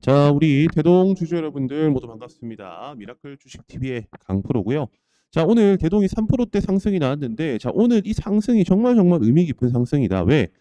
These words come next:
지금 앞전에 엄청나게 많은 매집을 거치고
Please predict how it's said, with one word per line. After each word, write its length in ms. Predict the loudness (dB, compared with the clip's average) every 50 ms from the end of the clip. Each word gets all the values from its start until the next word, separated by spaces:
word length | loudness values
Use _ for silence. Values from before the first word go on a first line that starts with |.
| _ _ _ _
지금 220 | -2 0 2 2 2 0
앞전에 600 | 0 -2 -2 -2 0 0 2 2 4 4 2 2
엄청나게 800 | 2 2 2 0 0 -2 -2 -2 -2 -2 -2 -2 -2 0 0 -2
많은 420 | -2 -4 -6 -4 -2 -2 0 -2
매집을 460 | -2 -4 -6 -6 -6 -6 -4 -2 -4 -4
거치고 720 | -4 -6 -6 -6 -6 -8 -8 -8 -8 -4 -4 -4 -4 -4